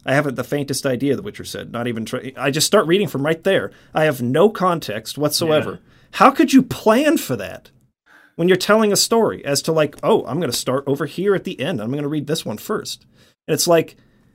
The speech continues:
Speaker 1: even in this non-linear story, right, where he jumps between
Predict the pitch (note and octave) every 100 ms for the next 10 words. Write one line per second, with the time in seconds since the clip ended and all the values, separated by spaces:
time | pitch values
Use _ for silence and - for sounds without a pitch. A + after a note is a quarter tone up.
0 | _ _ _ F#3+ C4 C4 G#3 F#3 E3 G#3
1 | - E3+ G3 E3+ F3 F#3 D#3+ C3 - E3+
2 | E3 F#2 G#2 - - A#2+ C#3+ - _ _
3 | - B2+ D3 - C#3 - C#3+ - C#3+ C3+
4 | C3+ C3